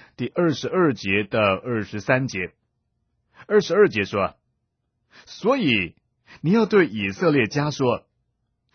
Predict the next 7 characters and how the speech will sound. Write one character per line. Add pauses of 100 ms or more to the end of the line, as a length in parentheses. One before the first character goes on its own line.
(140)
主
耶
和
华
如
此
说，